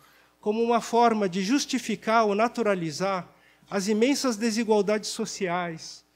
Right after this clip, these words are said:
e as violências históricas perpetradas contra indígenas e afro-brasileiros. As gerações que sucederam a dos imigrantes japoneses, por causa do silenciamento deliberado ou do tabu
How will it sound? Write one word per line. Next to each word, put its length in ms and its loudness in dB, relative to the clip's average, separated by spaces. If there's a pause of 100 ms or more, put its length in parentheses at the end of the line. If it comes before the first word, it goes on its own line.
(580)
e 100 2
as 140 4
violências 580 4
históricas 880 2
perpetradas 880 0
contra 320 -2
indígenas 640 -4
e 60 -2
afro-brasileiros. 1080 -4 (1900)
As 140 0
gerações 520 4
que 160 -4
sucederam 880 2
a 60 0
dos 220 0
imigrantes 480 -2
japoneses, 880 -4 (360)
por 140 4
causa 340 4
do 140 0
silenciamento 1000 2
deliberado 920 2
ou 200 2
do 120 -2
tabu 640 2